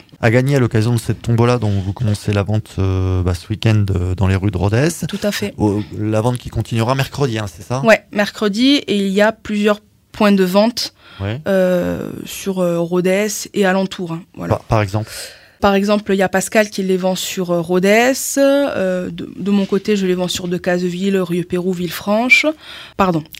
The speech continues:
Speaker 2: les vétérinaires à Rieux-Pérou, euh, où il y a, euh, des tickets, euh, disponibles. Il y a les vétérinaires des Quatre Saisons. Il y a,
Speaker 1: Mhm.
Speaker 2: enfin, il y a pas mal de, de points de vente, euh, voilà.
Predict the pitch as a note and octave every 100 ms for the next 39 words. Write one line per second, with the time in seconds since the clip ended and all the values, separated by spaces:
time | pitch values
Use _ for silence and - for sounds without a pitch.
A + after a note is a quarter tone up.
0 | F#3 F3+ F3+ F3+ G3 F#3 D#3 E3 A3+ A3
1 | G#3 F#3 - - - - - - - -
2 | - E3 C3+ - F#3+ F3+ F3+ F3 E3 -
3 | F3 D#3+ F3 - F3+ F#3+ F#3+ F#3 E3+ E3+
4 | F3 - - F3 - F#3 G3 A3+ D4 G4
5 | - - - - F#3 F#3+ F3+ F#3 F3+ F#3
6 | F#3 F#3 F3+ E3+ F3+ - F#3 A3+ A3 B3+
7 | B3+ B3+ B3 F#3 E3+ F3 F3 - - F3+
8 | E3+ F#3+ F#3 F#3+ E3+ F3+ F3 F3 - G3
9 | F#3 F#3 G3+ G#3 F#3 F3+ F3 -